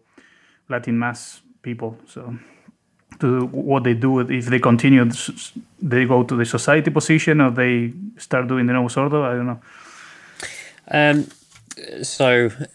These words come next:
Speaker 2: effectively, it looks like the fat lady's not gonna sing for us yet. Um, so, but fingers crossed she may. <laughs> Uh, so I, I'd like to, uh, just, uh,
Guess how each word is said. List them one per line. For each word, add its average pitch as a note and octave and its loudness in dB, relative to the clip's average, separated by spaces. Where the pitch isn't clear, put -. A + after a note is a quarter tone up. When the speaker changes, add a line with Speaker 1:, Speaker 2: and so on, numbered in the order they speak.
Speaker 2:
effectively, G#2+ 0
it - -2
looks A#2+ -2
like A2 2
the G#2 -4
fat A#2+ -2
lady's G#2 -4
not A2+ -2
gonna G#2 -2
sing G#2+ -6
for G2+ -10
us G2+ -8
yet. G2 -10
Um, G2+ -6
so, - -6
but - -8
fingers D3+ 2
crossed A#2 2
she A#2+ -2
may. F#2 -4
<laughs> - -12
Uh, B2+ 4
so D#3 2
I, C3 2
I'd C3+ -2
like D#3+ 2
to, B2+ 2
uh, A2+ -4
just, - -8
uh, A2 -2